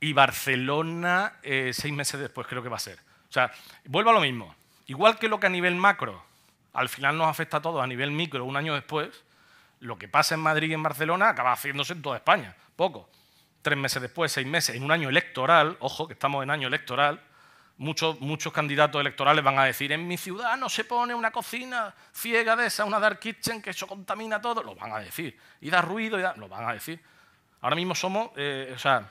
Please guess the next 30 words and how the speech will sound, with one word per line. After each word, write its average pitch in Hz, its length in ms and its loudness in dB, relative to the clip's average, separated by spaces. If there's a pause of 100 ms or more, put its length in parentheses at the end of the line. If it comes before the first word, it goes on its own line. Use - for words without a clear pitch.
(120)
mm, 135 300 -6 (540)
ese 180 180 2
tipo 180 300 -2
de, 165 280 0
ese 156 200 -6
tipo 175 240 -2
de 151 80 4
nuevas, 156 640 2 (260)
eh, 127 440 -6
operaciones 143 640 0
económicas, 156 580 -4
tipo 127 220 -8
las 120 160 -2
dark 135 160 -2
kitchen 196 400 -8 (400)
o 110 100 -12
tipo 127 220 -6
el 127 80 -4
delivery, 151 440 -4 (460)
ojo, 113 340 -8
eh, - 140 -14
ojo 147 320 -8
lo, 143 140 -4
lo 127 120 -14
complicado 127 380 0
que 160 60 2
va 160 80 4
a 151 40 4
tener 160 220 2
sa-, 143 220 0